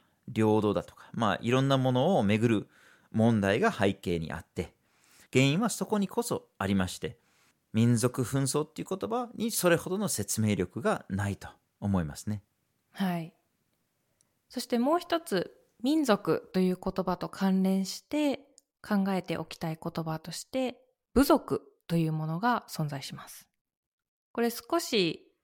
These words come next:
Speaker 2: 不思議な使われ方を今の報道などではされているんですけども、例えばヨーロッ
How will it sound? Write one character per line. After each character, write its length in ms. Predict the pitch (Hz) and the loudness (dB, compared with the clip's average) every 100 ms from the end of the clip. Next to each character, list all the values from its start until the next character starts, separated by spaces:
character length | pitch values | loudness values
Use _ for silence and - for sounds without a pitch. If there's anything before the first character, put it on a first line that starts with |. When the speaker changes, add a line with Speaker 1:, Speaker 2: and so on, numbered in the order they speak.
| _ | _
Speaker 2:
不 160 | - - | -12 -4
思 100 | 269 | 0
議 120 | 277 | 0
な 120 | 277 | 0
使 280 | 269 - 254 | -2 -2 2
わ 100 | 254 | 4
れ 100 | 247 | 4
方 360 | 247 247 202 175 | 0 0 2 2
を 240 | 151 139 _ _ - | 0 -4 _ _ -2
今 240 | 185 170 | 0 0
の 260 | 160 151 - _ _ _ _ _ - | -2 -6 -12 _ _ _ _ _ -18
報 280 | - 180 | 0 0
道 200 | 175 175 | 2 2
な 120 | 180 180 | 2 0
ど 120 | 160 | -2
で 100 | 156 | -6
は 100 | 156 | -8
さ 140 | - | -6
れ 140 | 175 170 | -6 -4
て 140 | - | -4
い 80 | 175 | -2
る 120 | 185 170 | -2 -2
ん 60 | |
で 100 | 165 | -4
す 120 | 160 | -8
け 120 | - 175 | -10 -6
ど 120 | 180 | -4
も、 440 | 214 269 220 - _ _ _ _ _ _ 233 | -2 0 0 -4 _ _ _ _ _ _ -2
例 80 | 247 | 0
え 40 | |
ば 80 | 190 | 2
ヨ 220 | 220 294 | 2 4
ー 20 | |
ロ 120 | |
ッ 20 | 330 | 4